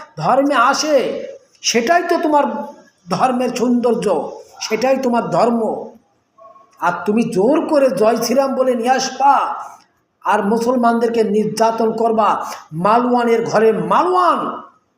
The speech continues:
তোরা কঠোরপন্থী, তোদের মতন কঠোরপন্থী পৃথিবীর বুকে আর একটাও নাই। সারা জীবন দেখে আসছি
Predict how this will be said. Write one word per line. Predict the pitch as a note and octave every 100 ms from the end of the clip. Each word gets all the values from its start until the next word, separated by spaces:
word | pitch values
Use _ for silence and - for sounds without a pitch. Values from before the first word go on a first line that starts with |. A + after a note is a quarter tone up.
| _ _ _ _ _
তোরা | G3+ A3 - -
কঠোরপন্থী, | D#4 D#4+ D#4 F4 E4 - C4 A#3+ A#3+ F#3+ C#3+ - - _ _ _ _ _
তোদের | F#3+ A3+ A3
মতন | A3 G#3+ -
কঠোরপন্থী | G#3+ - - F#4 C#4+ A#3+ A#3+ B3 G#3 D3+ - _ _ _ _
পৃথিবীর | G3 G3 A3+ A3 G3
বুকে | G#3 G#3
আর | F3+
একটাও | F3+ C#3 - G3 A#3
নাই। | D#3 A#2+ - - _ _ _ _ _ _ _ _ _ _ _ _ _
সারা | - F#3+ G#3+ G3+ -
জীবন | G#3+ C#4+ D#4+
দেখে | D4 -
আসছি | C#4 A#3+ - B3+ F#3 -